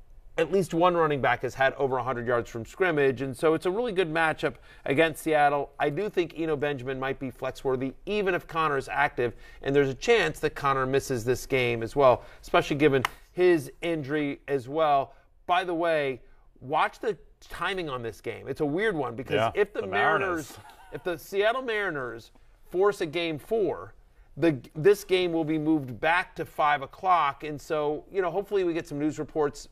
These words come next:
Speaker 1: you know, midnight, early Sunday morning that says, yes, Connor's good to go or he's gonna be ruled out.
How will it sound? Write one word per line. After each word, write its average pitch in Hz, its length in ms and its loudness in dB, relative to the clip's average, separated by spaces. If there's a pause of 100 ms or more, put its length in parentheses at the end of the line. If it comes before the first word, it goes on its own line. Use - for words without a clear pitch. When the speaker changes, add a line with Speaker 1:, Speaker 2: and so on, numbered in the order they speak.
(120)
Speaker 1:
you 135 80 -2
know, 117 340 0 (240)
midnight, 147 580 4
early 151 220 6
Sunday 139 280 0
morning 139 340 2
that 120 160 -4
says, 127 180 -4
yes, 127 200 -2
Connor's 139 360 -2
good 127 140 -2
to 120 60 -6
go 131 240 0
or 120 180 2
he's 117 140 -4
gonna 127 120 0
be 123 140 -2
ruled 117 280 -2
out. 147 380 4